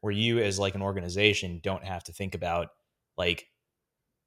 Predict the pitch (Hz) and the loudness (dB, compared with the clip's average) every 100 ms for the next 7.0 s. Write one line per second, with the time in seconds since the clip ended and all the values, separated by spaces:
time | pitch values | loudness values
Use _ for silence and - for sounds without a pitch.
0 | _ - - - 104 107 101 95 92 95 | _ -14 -8 0 4 4 4 2 0 -2
1 | 92 - 87 85 90 95 92 - 95 85 | -4 -6 -8 -4 -4 -4 -6 -4 -2 0
2 | 87 85 85 - 90 - 90 80 - - | 0 -2 -2 -2 -4 -10 -8 -8 -10 -4
3 | - 127 135 127 110 117 117 107 - - | 4 6 8 4 4 4 4 2 0 -2
4 | 92 90 80 80 82 - - - - 69 | -4 -8 -8 -10 -10 -12 -12 -12 -10 -12
5 | 90 107 110 95 - - - 92 - - | -6 -2 -2 -4 -12 -16 -6 -6 -4 0
6 | 139 139 139 143 139 - 90 90 80 | 0 2 4 4 4 0 -6 -8 -8